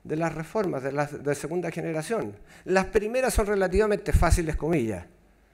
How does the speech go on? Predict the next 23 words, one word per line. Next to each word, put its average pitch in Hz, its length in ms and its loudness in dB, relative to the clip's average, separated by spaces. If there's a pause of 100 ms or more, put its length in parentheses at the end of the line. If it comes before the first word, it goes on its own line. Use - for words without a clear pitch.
(120)
Hoy 143 160 -4
día 165 340 -2 (240)
todos 180 200 0
lo 180 40 0
están 165 220 -4
haciendo. 120 420 -6 (1300)
Hay 117 260 -6
equilibrios 127 480 -6
va-, 123 120 -4 (100)
eh, 101 520 -12
eh, - 240 -14 (440)
macroeconómicos, 147 1040 -2
hay 113 140 -8
apertura 113 420 -4
del 95 80 -4
comercio. 165 720 -2 (600)
La 135 140 -4
segunda 190 440 -2
fase 190 480 -6
es 147 120 -8
más 147 220 -10
difícil, 123 480 -12 (220)
¿eh? 123 160 -14